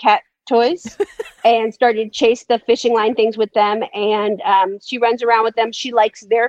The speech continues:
Speaker 1: food better than her food, and they like her food better than their food. So
Speaker 2: Yes.
Speaker 1: it's a bit, you know, it's a little bit, uh, kind of crazy. I'm starting to also transition them all into raw food. So I have a, um,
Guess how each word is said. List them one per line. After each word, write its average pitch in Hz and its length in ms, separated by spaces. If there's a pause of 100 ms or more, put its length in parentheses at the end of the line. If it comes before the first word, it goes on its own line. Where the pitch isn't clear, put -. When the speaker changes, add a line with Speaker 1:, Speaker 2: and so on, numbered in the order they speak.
Speaker 1:
food 262 220
better 208 260
than 202 140
her 196 320
food, 131 420
and 202 180
they 208 140
like 202 320
her 196 180
food 185 300
better 180 380 (400)
than 190 300
their 208 200
food. 131 420 (440)
So 202 440
Speaker 2:
Yes. 165 280 (200)
Speaker 1:
it's 240 200
a 233 60
bit, 285 340 (720)
you 277 160
know, 233 340
it's 285 140
a 381 60
little 359 260
bit, 302 200 (220)
uh, 233 260 (120)
kind 262 160
of 247 120
crazy. 240 400
I'm 247 140
starting 302 360
to 320 180
also 247 280
transition 240 540
them 233 140
all 208 680
into 208 280
raw 196 300 (100)
food. 170 380 (520)
So 208 140
I 196 140
have 208 280
a, 196 280
um, 175 340